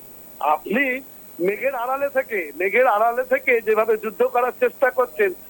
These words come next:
আমরা তো জানি, আমরা জাতীয় কংগ্রেস করি, আমাদের নেতা অধীর রঞ্জন চৌধুরী মুর্শিদাবাদ জেলায় সারা জীবন, আহ, যেদিন থেকে রাজনীতি করেছে, সম্প্রীতির বার্তা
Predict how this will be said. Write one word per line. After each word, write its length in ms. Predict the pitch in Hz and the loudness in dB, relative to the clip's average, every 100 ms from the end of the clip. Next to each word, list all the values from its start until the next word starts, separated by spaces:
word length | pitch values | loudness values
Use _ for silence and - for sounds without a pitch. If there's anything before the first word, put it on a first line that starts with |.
| - - | -10 -2
আমরা 300 | 180 220 254 | 0 2 0
তো 160 | 277 | 2
জানি, 300 | 233 285 294 202 - - | 2 0 -2 -8 -10 -4
আমরা 260 | 165 233 | 0 0
জাতীয় 340 | 202 196 - 226 | 0 -2 0 2
কংগ্রেস 360 | 226 220 226 214 | 2 0 -4 0
করি, 180 | 226 214 | 0 2
আমাদের 360 | 196 208 208 226 | 2 2 2 2
নেতা 340 | 226 - - | 0 -4 -8
অধীর 160 | 220 233 | -2 0
রঞ্জন 280 | 233 240 | 2 2
চৌধুরী 500 | 233 269 277 277 247 - - - - | 2 2 2 0 -4 -8 -14 -20 -4
মুর্শিদাবাদ 560 | 220 - 240 247 247 240 | -4 -2 0 4 4 4
জেলায় 280 | 247 247 233 - | 2 0 0 0
সারা 260 | 240 277 247 | 2 2 -2
জীবন, 360 | 220 247 294 233 - - - | -4 4 4 2 -8 -20 -8
আহ, 80 | - 185 - | -2 -2 -2
যেদিন 420 | 185 202 247 302 | -2 -2 -2 -4
থেকে 200 | 294 285 | -2 -2
রাজনীতি 460 | 269 254 214 262 262 | 0 -2 -8 -8 0
করেছে, 280 | 240 226 226 | 0 2 0
সম্প্রীতির 480 | 220 226 226 233 247 | 0 -2 -4 -2 0
বার্তা 380 | 208 214 - 233 | 2 0 2 2